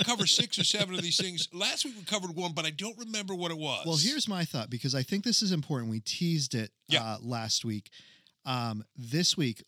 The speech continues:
Speaker 2: let's talk about the state of those disciples
Speaker 1: Yeah.
Speaker 2: on Saturday.
Speaker 1: That's great.
Speaker 2: And the change that
Speaker 1: You did.
Speaker 2: comes upon them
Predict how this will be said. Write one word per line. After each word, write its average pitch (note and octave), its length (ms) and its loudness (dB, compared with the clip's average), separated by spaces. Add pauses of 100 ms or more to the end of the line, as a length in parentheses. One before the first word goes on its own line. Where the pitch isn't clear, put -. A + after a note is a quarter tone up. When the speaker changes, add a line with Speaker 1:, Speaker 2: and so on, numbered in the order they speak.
Speaker 2:
let's D3 420 -2
talk C3+ 540 -2
about A#2 380 -4
the G#2+ 100 -6
state - 720 0 (200)
of A#2 220 -4
those G#2+ 240 0
disciples G#2+ 920 0
Speaker 1:
Yeah. D#3+ 300 6
Speaker 2:
on A2+ 200 -2
Saturday. A2 720 0
Speaker 1:
That's - 140 -6
great. F#2+ 300 -10 (240)
Speaker 2:
And B2 180 0
the G#2+ 60 -2
change A#2+ 680 4
that A#2 120 -2
Speaker 1:
You G2+ 60 -8
did. - 80 -6
Speaker 2:
comes A#2+ 200 2
upon A#2+ 480 0
them G#2 260 -2